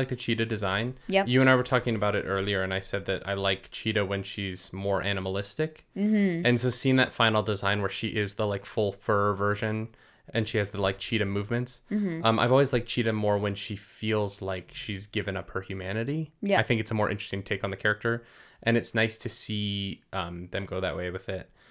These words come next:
Speaker 1: Um, I was surprised the two things that I enjoyed the most from the day were both the video games. Um,
Speaker 2: <laughs>
Speaker 1: just because they were the biggest reveals to me.
Speaker 2: Mm-hmm.
Speaker 1: Um, and they felt the most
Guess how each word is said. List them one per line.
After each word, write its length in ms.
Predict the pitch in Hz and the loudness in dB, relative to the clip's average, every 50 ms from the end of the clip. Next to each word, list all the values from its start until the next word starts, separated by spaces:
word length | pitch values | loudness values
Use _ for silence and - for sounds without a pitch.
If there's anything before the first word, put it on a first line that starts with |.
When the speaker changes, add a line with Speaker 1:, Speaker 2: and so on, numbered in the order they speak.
| - - - _ - - | -20 -20 -20 _ -4 2
Speaker 1:
Um, 320 | 113 120 120 120 120 117 - - | 4 6 6 6 6 4 2 4
I 80 | - 151 | 4 6
was 160 | 185 220 220 | 6 6 4
surprised 680 | - 233 - - - 190 190 196 196 196 190 - - - - | 2 0 -2 2 4 4 6 6 6 4 2 0 -4 -6 -2
the 120 | 123 139 135 | -2 -2 -2
two 560 | 135 - - - 175 180 180 180 175 175 170 | -2 -6 -6 -2 -2 0 0 0 0 0 -2
things 560 | 170 - - 143 139 151 156 160 156 139 - | -4 -2 -2 0 0 0 0 -2 -2 -4 -4
that 240 | - 120 113 - - | 0 0 0 0 0
I 140 | - 107 113 | -2 -2 0
enjoyed 460 | 113 110 110 107 117 110 113 110 - | 0 0 -2 -2 0 0 0 0 -2
the 60 | 110 | -2
most 320 | 107 104 98 101 107 - - | -2 0 0 -2 -2 -4 -4
from 120 | - 123 | -4 -2
the 80 | 127 123 | -2 0
day 100 | 127 123 | 0 2
were 120 | 123 117 | 0 2
both 260 | 110 113 110 107 - | 0 0 -2 -2 -2
the 60 | - 127 | -4 -2
video 240 | 135 160 156 135 | -2 0 0 0
games. 480 | 107 101 101 95 90 87 - - - - _ _ _ _ - - _ _ _ _ | 0 0 -2 -2 -2 -4 -6 -8 -8 -10 _ _ _ _ -20 -20 _ _ _ _
Um, 480 | - 110 110 110 104 104 101 104 104 - _ _ _ _ _ _ - - | 2 4 4 4 4 2 -2 -4 -6 -8 _ _ _ _ _ _ -4 -2
Speaker 2:
<laughs> 360 | 240 220 226 - 110 - - | -2 -2 -2 -4 -8 -8 -4
Speaker 1:
just 200 | - 131 - - | -2 -2 -2 0
because 440 | - 170 - - 151 147 139 123 - | -2 -4 -4 0 0 0 0 0 -2
they 300 | - 123 120 117 113 117 _ _ _ - - 117 | 0 2 2 2 0 -4 _ _ _ -18 -8 -2
were 140 | 123 123 | 0 0
the 100 | 117 110 | 0 0
biggest 280 | 107 120 107 113 - - | 0 -2 -2 -2 -2 -4
reveals 420 | 117 104 107 104 107 123 139 - | -4 -4 -2 -2 -2 0 -2 -4
to 100 | - - | -4 -4
me. 220 | 175 185 202 202 - _ _ _ _ _ - - | -2 -2 -2 -4 -8 _ _ _ _ _ -10 -4
Speaker 2:
Mm-hmm. 260 | 196 214 220 202 190 | -2 0 0 2 4
Speaker 1:
Um, 200 | 123 120 117 - - | 4 4 4 4 4
and 120 | 123 123 | 4 2
they 80 | 123 123 | 2 2
felt 420 | - - - 131 131 - - - | 0 2 4 4 4 4 2 -2
the 100 | - 123 120 | -2 0 2
most 800 | 117 113 110 107 107 104 104 - - - - - - - - | 2 2 2 2 2 0 -2 -4 -6 -6 -8 -8 -8 -10 -12